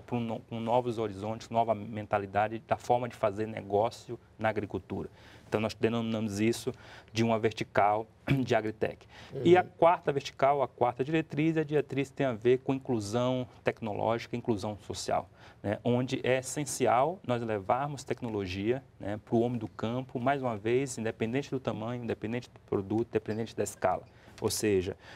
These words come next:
Speaker 1: o pequeno produtor que produz meio hectare de batata, ele quer ter tecnologia, né?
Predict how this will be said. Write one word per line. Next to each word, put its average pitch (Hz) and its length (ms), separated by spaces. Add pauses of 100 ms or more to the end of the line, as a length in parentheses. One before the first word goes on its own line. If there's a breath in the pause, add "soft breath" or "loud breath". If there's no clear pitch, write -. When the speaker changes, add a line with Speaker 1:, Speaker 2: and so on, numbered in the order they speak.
(120 loud breath)
Speaker 1:
o - 80
pequeno 165 400
produtor 135 580
que - 80
produz 110 400
meio 120 280
hectare 107 420
de 101 80
batata, 101 560
ele 131 80
quer 139 180
ter 151 200
tecnologia, 92 640 (180)
né? 101 240